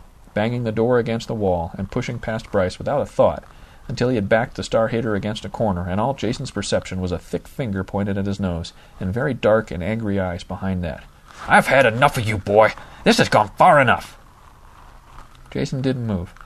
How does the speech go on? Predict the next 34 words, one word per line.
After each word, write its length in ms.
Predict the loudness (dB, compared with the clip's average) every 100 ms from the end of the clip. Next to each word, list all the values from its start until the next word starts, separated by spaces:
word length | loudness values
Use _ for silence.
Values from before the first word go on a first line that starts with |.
| -20 -20 -10
but 140 | -10 0
tried 240 | 2 2
to 60 | 0
calm 260 | -2 -2
the 80 | -4
furious 400 | -4 -2 -2 -2
man 200 | -4 -4
down 320 | -2 -4 -6 -8
with 140 | -8
a 40 | -6
quiet 360 | -2 -2 -2
word. 220 | -6 -10 -12 -20 _ -20 -20 -20 -6
"Bud?" 320 | 0 0 0 -4 -20 -20 -20 0 0
"I'm 120 | 4
telling 220 | 4 4
you 60 | 6
right 220 | 6 6
here 220 | 2 2
and 80 | 2
now, 180 | -2 -2 -8 2
there 140 | 4
is 140 | 4
no 180 | 4 6
room 220 | 8 6
on 140 | 6 4
this 120 | 0
team 200 | -2 0
for 120 | 0
fat-headed, 600 | -2 2 4 6 4 4
know-nothing, 640 | 0 4 4 6 4 2 -2
freeloading, 600 | 4 6 8 6 6 6
gold-digging 520 | 6 6 6 4 4
mama's 320 | 4 4 0
boys, 320 | 0 0 0